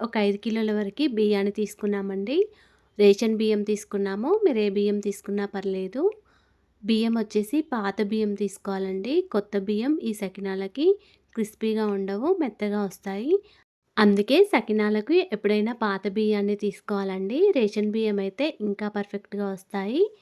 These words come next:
బియ్యం వచ్చేసి ఒక ఐదు కిలోల వరకు తీసుకున్నామండి. ఈ బియ్యాన్ని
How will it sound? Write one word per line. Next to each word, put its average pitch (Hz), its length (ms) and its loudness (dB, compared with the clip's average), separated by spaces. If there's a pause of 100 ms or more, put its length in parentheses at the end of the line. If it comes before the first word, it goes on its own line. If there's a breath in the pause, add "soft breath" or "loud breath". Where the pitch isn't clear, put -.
(720 soft breath)
బియ్యం 233 340 4
వచ్చేసి 220 480 4 (180)
ఒక 277 160 -4
ఐదు 208 220 4
కిలోల 208 340 0
వరకు 202 300 -2
తీసుకున్నామండి. 196 920 0 (300)
ఈ 233 120 0
బియ్యాన్ని 208 600 0